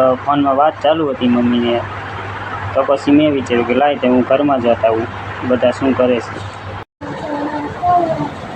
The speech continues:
ઘરમાં આવીને મેં જોયું તો ટી વી ચાલુ હતું અને છોકરો અને મારા મામા બંને ટી વી જોતા હતા. તો ટી વીમાં શું ચાલતું હતું જોયું ત્યાં મોટ-, મોટું પતલું ચાલુ હતું.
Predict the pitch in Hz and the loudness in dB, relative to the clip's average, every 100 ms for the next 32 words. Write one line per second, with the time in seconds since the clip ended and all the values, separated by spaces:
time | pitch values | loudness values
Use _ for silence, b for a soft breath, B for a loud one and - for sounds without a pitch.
0 | - - - - - - 135 160 151 127 | -10 -10 -10 -10 -4 2 6 6 8 6
1 | 120 120 120 123 123 151 143 123 113 151 | 4 2 4 4 6 6 6 6 4 4
2 | 151 151 151 156 127 110 101 117 117 - | 4 6 6 6 4 0 -2 -2 -2 -4
3 | - - - 135 113 107 135 147 143 131 | -12 -12 -6 0 2 4 2 4 4 4
4 | 123 120 123 127 143 147 127 123 120 117 | 4 4 4 4 6 6 6 6 6 4
5 | 135 165 131 117 110 107 110 117 123 - | 6 6 6 6 4 6 6 6 2 0
6 | - - - - - 143 147 143 127 165 | -12 -10 -12 -10 0 4 6 6 6 4
7 | 151 117 107 113 110 120 - - - - | 6 4 4 2 2 0 -4 -12 -12 -12
8 | - 127 147 151 135 123 135 143 151 139 | 0 4 6 6 4 4 4 2 4 6
9 | 139 156 160 156 147 120 117 113 110 110 | 6 6 4 4 2 4 6 6 4 4
10 | 131 | 0